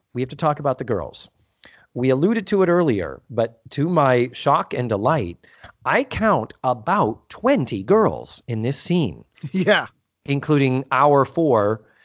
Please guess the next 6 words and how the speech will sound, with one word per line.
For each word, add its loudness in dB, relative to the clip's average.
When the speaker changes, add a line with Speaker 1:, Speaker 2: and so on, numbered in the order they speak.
Speaker 1:
but -2
all 4
the 0
extras. -4
And, 0
um, 0